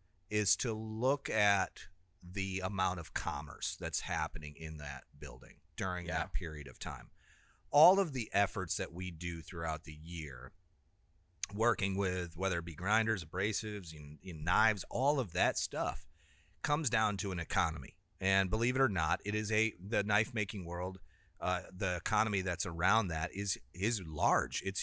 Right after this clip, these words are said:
Speaker 1: huge. And there's so many people that are involved in it. We just so happen to be one of them. And also the people that are usually involved in this are very good people,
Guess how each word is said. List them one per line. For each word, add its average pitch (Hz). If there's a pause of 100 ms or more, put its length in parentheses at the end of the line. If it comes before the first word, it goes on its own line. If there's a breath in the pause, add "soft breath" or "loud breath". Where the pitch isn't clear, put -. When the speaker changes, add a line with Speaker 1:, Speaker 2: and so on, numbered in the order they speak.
Speaker 1:
huge. 120
And 101
there's 98
so 143
many 135
people 123
that 92
are 82
involved 95
in 78
it. 80 (380 soft breath)
We 127
just 135
so 92
happen 98
to 87
be 82
one 107
of 87
them. 82
And 92
also 113
the 90
people 92
that 82
are 80
usually 113
involved 95
in 90
this 87 (340)
are 110
very 104
good 90
people, 110